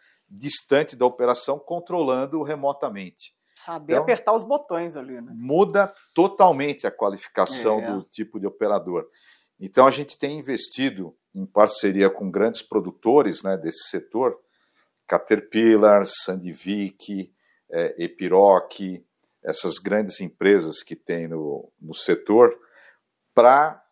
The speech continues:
Speaker 1: preparar simuladores, a gente tá instalando centros de treinamento com simuladores, pra preparar essa mão de obra que a gente tem pra essas novas tecnologias que tão chegando.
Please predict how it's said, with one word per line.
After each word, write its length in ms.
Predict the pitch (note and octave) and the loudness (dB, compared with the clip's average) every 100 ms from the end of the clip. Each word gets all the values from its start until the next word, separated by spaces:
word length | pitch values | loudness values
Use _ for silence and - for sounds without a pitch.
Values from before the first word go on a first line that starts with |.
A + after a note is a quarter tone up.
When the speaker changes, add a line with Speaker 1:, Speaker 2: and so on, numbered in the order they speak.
| _ _ _ _ _ _ _ _ _ - | _ _ _ _ _ _ _ _ _ 4
Speaker 1:
preparar 800 | D#3+ F3+ E3+ A#2 G#2+ C3 B2+ _ _ - | 4 6 6 8 6 4 0 _ _ -10
simuladores, 1200 | - - G2 A2 G2 E2 A2 B2 A#2 F#2+ E2 - | -8 -6 -6 -2 -2 0 0 4 4 2 -6 -8
a 40 | D#2 | -8
gente 160 | F#2 | -16
tá 100 | - | -12
instalando 360 | F2+ - F#2 F#2 | -12 -8 -10 -8
centros 300 | - G2+ - | -10 -10 -14
de 80 | E2+ | -16
treinamento 720 | - F#2+ E2 D#2 G#2 G2+ _ | -10 -10 -10 -12 -12 -12 _
com 120 | F#2+ | -10
simuladores, 760 | - - F#2 G2 F2+ E2 A2+ - _ _ _ - | -8 -8 -10 -4 -4 -2 -4 -6 _ _ _ 2
pra 140 | B2 | 2
preparar 1000 | A#2+ - F3+ F3+ F3 D3 G#2+ A2 C#3+ F3 _ _ - | 2 -2 -2 2 4 6 6 4 2 -4 _ _ -12
essa 300 | G#2 - G#2+ | -10 -8 -8
mão 180 | A2+ A2 | -10 -10
de 120 | G#2 | -4
obra 320 | G2+ A#2 G2+ | -2 -2 -6
que 120 | - | -12
a 40 | F2+ | -18
gente 280 | G#2 - | -16 -18
tem 400 | - - A2+ D3+ _ _ _ - | -14 -10 -10 -10 _ _ _ -4
pra 120 | A2+ | -2
essas 320 | - A#2+ A2+ | -2 -4 -2
novas 320 | A2 A2+ A#2 | -2 -2 -2
tecnologias 680 | A#2+ A#2 - A#2 G2 G2+ G2+ | -6 -10 -10 -6 -6 -6 -10
que 60 | _ | _
tão 120 | A2 | -14
chegando. 480 | - A#2+ F2 D#2+ | -12 -10 -10 -12